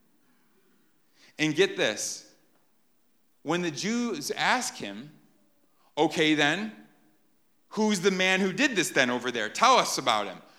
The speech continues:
We're told in verse thirteen of chapter five, he didn't even know who healed him.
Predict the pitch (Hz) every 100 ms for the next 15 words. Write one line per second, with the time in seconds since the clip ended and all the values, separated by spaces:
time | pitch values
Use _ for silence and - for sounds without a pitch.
0 | _ 135 202 - 220 202 185 165 175 160
1 | - - - 180 165 - 226 185 151 160
2 | 135 147 143 127 127 131 - - - -
3 | 240 240 185 220 202 196 190 175 175 175
4 | 180 160 170 185 180 151 135 92